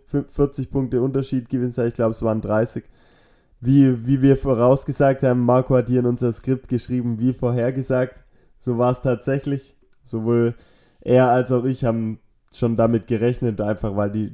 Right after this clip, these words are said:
die Spielerabgänge dann wirklich schon so hoch waren, beziehungsweise zahlenmäßig als auch qualitätsmäßig wirklich sehr hoch waren, dass sie auch das Spiel um Platz zehn,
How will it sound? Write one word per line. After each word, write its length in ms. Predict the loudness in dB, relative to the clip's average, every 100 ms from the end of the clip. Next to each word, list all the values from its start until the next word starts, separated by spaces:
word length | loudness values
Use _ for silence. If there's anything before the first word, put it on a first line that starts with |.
| -8
die 120 | -10
Spielerabgänge 640 | -2 2 2 0 -2 -4 -2
dann 160 | -2
wirklich 280 | -4 -6 -8
schon 200 | -6 -6
so 240 | -2 -2
hoch 320 | 2 0 0 0
waren, 240 | 0 -2 -8 _ _ _ _ -12
beziehungsweise 600 | -10 -2 0 2 2 0
zahlenmäßig 960 | -4 2 4 4 4 4 2 -2 -4 -4
als 200 | -2 -2
auch 100 | -2
qualitätsmäßig 800 | 0 0 2 0 2 0 -2 -2
wirklich 220 | -4 -4
sehr 180 | -2 0
hoch 240 | 2 0
waren, 260 | 0 0 -2 -8 -20 -20 -20 -8
dass 160 | -2 0
sie 120 | 4
auch 160 | 4 4
das 160 | 0 -2
Spiel 180 | 0
um 80 | 2
Platz 280 | 2 -2 -4
zehn, 340 | -2 2 0